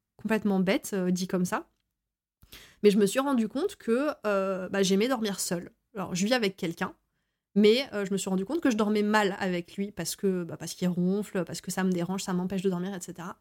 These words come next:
Et petit à petit, de plus en plus, j'ai commencé à dormir seule et aujourd'hui, je dors seule tout le temps et je vis ma meilleure vie depuis que je dors seule. Ce qui est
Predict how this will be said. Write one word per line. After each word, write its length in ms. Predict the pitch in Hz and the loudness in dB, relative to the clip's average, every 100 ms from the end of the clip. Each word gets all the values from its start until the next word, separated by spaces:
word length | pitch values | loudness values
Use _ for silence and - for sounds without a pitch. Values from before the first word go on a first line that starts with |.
| _ _ | _ _
Et 100 | 196 | 4
petit 320 | 202 233 277 240 | 4 2 2 0
à 80 | |
petit, 380 | 226 - 240 339 _ _ _ _ _ _ _ _ _ 208 | 0 -2 -2 -4 _ _ _ _ _ _ _ _ _ -8
de 400 | 190 190 190 214 | -6 -8 -4 -4
plus 260 | - 302 | 4 6
en 80 | 285 | 6
plus, 220 | 240 269 | 2 0
j'ai 100 | 277 | 0
commencé 300 | 220 208 220 | 0 -2 0
à 40 | 233 | 0
dormir 300 | 202 180 170 | 0 0 -2
seule 240 | 214 269 214 | -2 0 4
et 100 | 208 | 6
aujourd'hui, 420 | 208 185 185 285 | 6 2 0 0
je 80 | 208 | 0
dors 200 | 165 - | -2 -4
seule 200 | 233 285 _ | -6 -6 _
tout 120 | - | -2
le 60 | 226 | 2
temps 220 | 226 240 - | 2 0 0
et 100 | 202 | 2
je 120 | 190 | 4
vis 360 | 185 208 330 - 202 | 2 0 -4 -6 -2
ma 120 | 185 | 2
meilleure 340 | 214 214 185 | 4 4 2
vie 260 | 190 285 320 | 4 6 6
depuis 280 | 196 - - | 2 -10 -8
que 100 | 202 | -4
je 100 | 185 | 0
dors 280 | 214 226 | 0 -2
seule. 340 | - 214 196 196 _ _ _ | -2 -2 -2 -6 _ _ _
Ce 120 | - | -8
qui 240 | - - 262 | -2 4 4
est 220 | 247 | 4